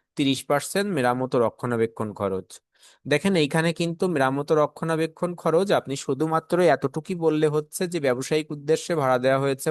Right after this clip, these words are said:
বলে তিরিশ পার্সেন্ট ধরা হয়েছে, কিন্তু এই অংশে দেখেন আপনার মেরামত ও রক্ষণাবেক্ষণের মধ্যে আর কিন্তু এক্সট্রা কিছু ছিল না ধরার মতো। এই কারণে আমাদের ওইটুক টিকাতে না লিখলেও হচ্ছে, শুধুমাত্র তিরিশ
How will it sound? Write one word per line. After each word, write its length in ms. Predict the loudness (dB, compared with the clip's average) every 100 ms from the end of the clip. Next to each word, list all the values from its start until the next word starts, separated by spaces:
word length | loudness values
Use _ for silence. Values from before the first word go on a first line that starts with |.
| 0
বলে 180 | 2 0 -2 _ _ _ _ -4
তিরিশ 260 | 0 0 -2 -2
পার্সেন্ট 480 | -2 -2 -2 -2 0 2
ধরা 180 | 2 4
হয়েছে, 300 | 4 2 -8 -12 _ _ _ _ _ _ -6
কিন্তু 300 | -6 -4 -4 -6 0 4
এই 100 | 4 2
অংশে 240 | 0 -2 -2
দেখেন 220 | -2 -2 -4
আপনার 220 | -4 -4 -2
মেরামত 360 | 0 0 -2 0
ও 40 | 0
রক্ষণাবেক্ষণের 760 | 0 -2 -2 -2 -2 -4 -4 -4
মধ্যে 220 | -4 0 4 4
আর 80 | 2 -4
কিন্তু 220 | -4 -2 -2
এক্সট্রা 300 | -2 -2 -2 -4
কিছু 200 | -8 -8 -10 -14 -8
ছিল 160 | 0 4 2 0
না 60 | -12 _ _ _ -6
ধরার 320 | 0 0 0 -6
মতো। 200 | -14 -20 _ _ _ -6
এই 120 | -4 0
কারণে 240 | -2 -2 -4
আমাদের 220 | -4 -2 0
ওইটুক 300 | 0 -4 -8 -8
টিকাতে 340 | -4 -2 -2 -2
না 60 | 0 0
লিখলেও 320 | -2 2 2 4
হচ্ছে, 260 | 0 -2 -6 -6
শুধুমাত্র 460 | -4 0 0 0 -2 0
তিরিশ 220 | -2 -2